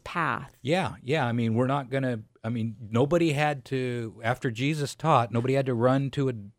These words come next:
Speaker 2: learned doctor or go consult a dictionary or anything like that.
Speaker 1: It was very simple.
Speaker 2: It was very simple.
Speaker 1: Right.
Speaker 2: Everybody c-, could understand.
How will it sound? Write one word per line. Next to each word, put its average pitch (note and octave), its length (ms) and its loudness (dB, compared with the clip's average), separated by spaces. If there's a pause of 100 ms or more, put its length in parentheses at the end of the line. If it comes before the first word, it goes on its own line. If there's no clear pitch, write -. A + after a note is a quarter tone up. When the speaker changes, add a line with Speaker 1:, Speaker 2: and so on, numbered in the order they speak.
(120)
Speaker 2:
learned A#2 460 4
doctor C#3 540 6
or G2 280 4 (420)
go A#2 120 6
consult B2 480 0
a B2+ 40 2
dictionary B2+ 880 2
or A#2 100 4
anything C3+ 320 2
like C3+ 280 0
that. C3+ 300 2
Speaker 1:
It E3+ 40 2
was D#3+ 140 0
very F#3+ 300 8
simple. G#3+ 460 4
Speaker 2:
It B2 40 4
was G#2 140 2
very A#2 360 4
simple. E3 460 0
Speaker 1:
Right. F#2+ 100 2
Speaker 2:
Everybody A#2+ 580 0
c-, - 140 -20
could A#2 180 -2
understand. A#2 880 -2